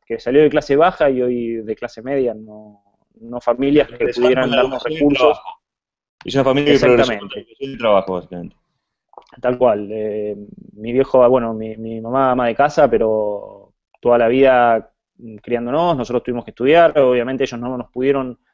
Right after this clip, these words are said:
Speaker 1: eh, dar recursos como para hacer que la empresa tuviese un, un nivel muy alto en corto tiempo, que capaz que, que hubiese sido reducir algunos plazos que tardamos algunas cosas, pero bueno, eh, hoy no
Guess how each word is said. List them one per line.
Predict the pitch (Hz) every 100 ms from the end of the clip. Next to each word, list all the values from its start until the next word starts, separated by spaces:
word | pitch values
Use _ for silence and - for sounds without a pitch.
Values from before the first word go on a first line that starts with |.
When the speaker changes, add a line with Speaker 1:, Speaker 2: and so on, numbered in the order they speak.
| _ _ _ _
Speaker 1:
eh, | 113 107
dar | 123 123 - _
recursos | - 117 151 156 147
como | 123 117
para | 123
hacer | - 139
que |
la | 131
empresa | 127 151 147
tuviese | 131 139 139 135 131
un, | 135 131
un | 131 131
nivel | 131 131 139
muy | 135 131 143 143
alto | 156 151 139
en | 127
corto | 139 139 - 160
tiempo, | 220 165 139 131 127 _ _ _
que | 110
capaz | - 131
que, | - 123 117 113
que | 123
hubiese | 123 120
sido | - 135 127 123 -
reducir | - 120 123 120 - 151 131
algunos | 120 117 123 127 117 _
plazos | 131 131 131 127 _ _ _ _ _ -
que | 113
tardamos | 120 127 123
algunas | 120 127 127
cosas, | - 151 143 123 - -
pero | 113
bueno, | 117 123 110 _ _ _ _ _
eh, | - 113 110 110 110 113
hoy | 127 135
no | 127 135 143 139 135 127 120 113 110 107